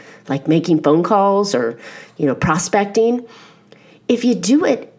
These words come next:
early in the morning, you can really just focus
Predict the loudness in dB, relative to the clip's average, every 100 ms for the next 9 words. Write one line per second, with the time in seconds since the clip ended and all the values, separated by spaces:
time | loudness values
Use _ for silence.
0 | _ -4 0 0 2 2 2 2 2 2
1 | 0 0 -4 -4 -4 -4 -2 2 2 2
2 | 0 -2 0 0 -4 -10 -4 -2 0 -2
3 | -6 -8 -10